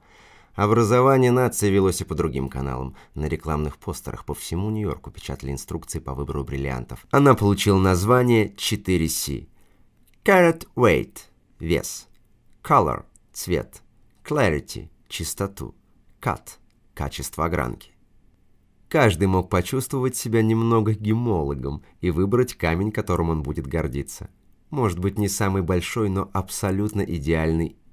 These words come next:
и по бюджету. Размер камня перестал быть единственной характеристикой, которая имела значение.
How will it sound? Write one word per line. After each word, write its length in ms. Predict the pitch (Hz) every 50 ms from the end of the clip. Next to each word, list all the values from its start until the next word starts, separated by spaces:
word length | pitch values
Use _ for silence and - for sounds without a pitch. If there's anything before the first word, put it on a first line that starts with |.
| _ _ -
и 100 | 90 90
по 140 | - - -
бюджету. 580 | 65 71 71 - - - - - - - - - _ -
Размер 540 | - - 80 82 76 82 104 120 147 - -
камня 420 | - - 76 71 69 69 69 67
перестал 580 | - - 113 113 104 98 - - - 76 67 65
быть 200 | 65 65 - -
единственной 440 | 71 65 73 78 73 - - 69 65
характеристикой, 720 | - 71 65 - - 65 71 76 - - - - 104 -
которая 400 | - 73 - 65 64 65 65 64
имела 280 | 64 64 64 62 60
значение. 580 | 57 60 64 60 - - - - - - -